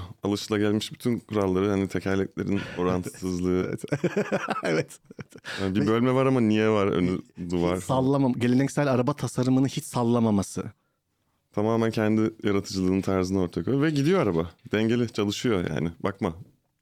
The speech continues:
Speaker 1: Hatalı
Speaker 2: şey
Speaker 1: gibi duruyor.
Speaker 2: bana bir şey söyleyeyim mi? Çok acayip komiğim. Ya dün düşündüm bunu. Belki konuşuruz dedim.
Speaker 1: Lütfen.
Speaker 2: Şimdi benim abi böyle duyduğum en,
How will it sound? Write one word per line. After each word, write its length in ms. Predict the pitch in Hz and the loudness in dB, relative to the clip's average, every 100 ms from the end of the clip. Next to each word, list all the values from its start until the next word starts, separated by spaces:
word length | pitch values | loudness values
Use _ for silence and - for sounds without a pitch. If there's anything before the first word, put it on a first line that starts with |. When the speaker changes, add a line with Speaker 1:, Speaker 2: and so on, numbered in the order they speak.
| _ 101 92 | _ -6 -2
Speaker 1:
Hatalı 180 | 92 98 | -2 0
Speaker 2:
şey 80 | 98 | -2
Speaker 1:
gibi 120 | 117 | 0
duruyor. 120 | 107 113 | 0 2
Speaker 2:
bana 160 | 107 - _ _ _ _ - | 0 -4 _ _ _ _ -14
bir 60 | |
şey 160 | - - | -12 -4
söyleyeyim 300 | 104 104 104 | 0 2 2
mi? 120 | 101 - _ _ _ - - - _ _ _ _ - | -2 -8 _ _ _ -10 -10 -12 _ _ _ _ -10
Çok 280 | - - - | -10 -8 -8
acayip 340 | 101 104 98 | -4 -2 -2
komiğim. 340 | - 98 95 110 | 0 0 2 0
Ya 100 | 110 104 - | -2 -6 -4
dün 160 | 120 117 | 0 0
düşündüm 460 | 95 104 95 95 101 | 0 0 0 0 -2
bunu. 200 | 87 - - | -4 -10 -6
Belki 160 | 113 92 | -4 -2
konuşuruz 480 | 110 101 - 101 98 | -2 -2 -2 -2 -2
dedim. 180 | 95 - _ _ _ _ _ - - | -4 -6 _ _ _ _ _ -12 -8
Speaker 1:
Lütfen. 320 | 82 - 78 _ - - - - | -8 -8 -14 _ -20 -20 -20 -18
Speaker 2:
Şimdi 220 | - - - | -16 -10 -2
benim 220 | 143 151 | 0 2
abi 300 | 120 127 127 | 0 -2 -2
böyle 280 | 127 127 - _ _ _ _ _ _ - | -2 -2 -4 _ _ _ _ _ _ -2
duyduğum 440 | 117 123 123 123 | 2 2 2 2
en, 220 | 123 135 | 4 0